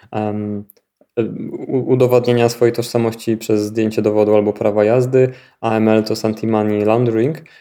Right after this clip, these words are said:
Em, a jeszcze użyłeś takiego skrótu, em, czyli jakby przeciwdziałanie praniu, em, brudnych pieniędzy, tak, pochodzących z nielegalnych źródeł albo z po-, pomagających je finansować. Em, a jeszcze użyłeś takiego skrótu K Y T. Od czego jest T?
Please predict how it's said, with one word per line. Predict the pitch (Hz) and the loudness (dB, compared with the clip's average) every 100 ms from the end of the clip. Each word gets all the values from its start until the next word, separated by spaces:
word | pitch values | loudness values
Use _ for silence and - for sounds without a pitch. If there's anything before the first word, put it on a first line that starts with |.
| _ | _
Em, | 117 113 120 120 | -2 0 0 0
a | 123 | 0
jeszcze | 131 131 147 | 0 4 4
użyłeś | 127 127 131 | 6 4 2
takiego | 123 - 123 | 0 -2 0
skrótu, | 120 - 123 123 120 123 131 - | 0 0 -2 2 4 4 0 -4
em, | 117 110 107 110 127 | -2 0 -2 -4 -6
czyli | 123 135 - - | -4 -4 -4 -8
jakby | 120 120 | -6 -6
przeciwdziałanie | - - 123 123 120 | -10 -8 0 2 2
praniu, | 117 117 113 117 117 - | 2 2 4 4 2 0
em, | 113 110 110 110 110 110 | 0 0 0 0 0 0
brudnych | 113 113 110 | -2 -2 -2
pieniędzy, | 107 104 104 117 | -2 0 2 0
tak, | 135 104 | 0 -2
pochodzących | - - 107 107 110 | -4 -4 -4 -4 -4
z | 104 | -4
nielegalnych | 110 107 107 104 104 | -2 0 0 0 -2
źródeł | 107 107 107 | -2 0 0
albo | 104 107 104 127 - _ - - _ _ 123 127 _ _ - - - - | 0 -2 -6 -8 -18 _ -20 -20 _ _ _ _ _ _ -20 -20 -18 -18
z | - | -12
po-, | 139 | -10
pomagających | - 139 135 139 147 135 - - | 0 2 6 6 4 2 -4 2
je | 160 | 4
finansować. | 135 147 123 123 123 110 160 - - - - - | 4 2 2 2 2 2 0 -2 -20 -20 -20 -8
Em, | 117 113 113 - | -4 -4 -4 -2
a | |
jeszcze | 135 151 175 | -2 0 2
użyłeś | 160 147 143 | 2 2 -2
takiego | 143 139 131 | -2 -2 -4
skrótu | 127 135 131 131 | -4 -6 -2 -2
K | 131 | -2
Y | 135 131 127 | -2 2 2
T. | 123 - 107 107 | 0 -4 -6 -4
Od | 120 120 | -4 -6
czego | - 220 | -8 -6
jest | 117 - | -6 -6
T? | - | -10